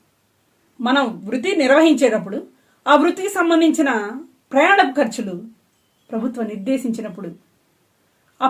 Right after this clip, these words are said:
పని చేయడంలో తనకు అయ్యే టీఏడీఏను ప్రభుత్వం ఆ వ్యక్తికి ప్రొవైడ్ చేస్తుంది, దానికి అవసరమయ్యే రవాణా ఖర్చును. మరి ఆశాలకు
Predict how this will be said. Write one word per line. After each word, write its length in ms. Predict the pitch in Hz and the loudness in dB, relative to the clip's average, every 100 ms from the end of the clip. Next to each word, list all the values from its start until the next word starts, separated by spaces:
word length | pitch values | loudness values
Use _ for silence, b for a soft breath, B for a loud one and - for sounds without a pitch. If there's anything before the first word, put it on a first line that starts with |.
| 330 | 6
పని 140 | 339 359 | 6 4
చేయడంలో 380 | 392 359 330 320 | 2 4 6 6
తనకు 200 | 302 269 | 4 2
అయ్యే 200 | 269 294 247 226 - | 4 6 4 2 0
టీఏడీఏను 580 | 269 302 294 277 240 277 | 4 6 6 2 0 -2
ప్రభుత్వం 400 | 254 233 - 302 349 _ _ _ _ _ _ _ _ _ _ _ _ | -4 -4 -2 -4 -6 _ _ _ _ _ _ _ _ _ _ _ _
ఆ 60 | 247 233 | -2 0
వ్యక్తికి 360 | 294 - 330 415 640 | 0 -2 -6 -6 -4
ప్రొవైడ్ 300 | 269 277 311 - | 2 6 6 4
చేస్తుంది, 360 | 269 - 185 170 _ _ _ _ _ _ _ | 0 -2 -10 -16 _ _ _ _ _ _ _
దానికి 240 | 285 302 320 | 2 6 8
అవసరమయ్యే 440 | 330 349 370 320 294 | 6 4 2 6 6
రవాణా 280 | 269 302 311 277 | 6 6 4 0
ఖర్చును. 340 | 233 - - - - _ _ _ 220 | -4 -6 -18 -18 -20 _ _ _ -8
మరి 160 | 214 180 220 226 220 | -8 -8 -14 -12 -10
ఆశాలకు 420 | 226 269 247 | -4 -2 -2